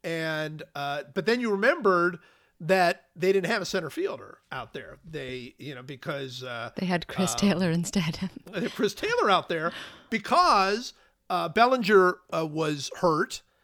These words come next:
Speaker 1: uh, before the game, even though he stayed as a D H, his back was bothering him, so he didn't play. So he didn't, he, he couldn't play the field. And then the, the actual center fielder, A J Pollock, uh, was pulled for a pinch hitter.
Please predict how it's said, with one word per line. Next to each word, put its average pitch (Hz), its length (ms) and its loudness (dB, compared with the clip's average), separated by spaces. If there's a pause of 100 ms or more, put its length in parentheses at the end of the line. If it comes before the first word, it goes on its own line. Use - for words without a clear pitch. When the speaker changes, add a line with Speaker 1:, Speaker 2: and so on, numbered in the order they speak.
(280)
Speaker 1:
uh, 147 160 -2
before 165 260 2
the 156 60 -4
game, 233 240 -2
even 175 160 0
though 175 80 4
he 143 80 0
stayed 175 340 0
as 147 140 -4
a 135 60 -10
D 139 200 -4
H, 226 200 0
his 135 120 -10
back 214 340 -4
was 151 120 -8
bothering 123 400 -12
him, 147 100 -12
so 143 160 -12
he 175 100 -10
didn't 151 440 -10 (400)
play. 156 560 2
So 151 160 -6
he 170 120 -4
didn't, 156 440 -4
he, 160 240 -6
he 156 240 -10
couldn't 160 240 -6
play 156 200 -4
the 131 60 -6
field. 160 460 -6 (420)
And 190 180 2
then 185 440 2
the, 165 420 -2
the 160 140 -6
actual 180 640 -2 (280)
center 180 240 0
fielder, 233 360 0
A 165 100 0
J 165 160 -4
Pollock, 185 580 -2 (300)
uh, 147 260 -4
was 160 120 -8
pulled 320 340 -4
for 143 120 -12
a 135 60 -14
pinch 143 240 -14
hitter. - 320 -14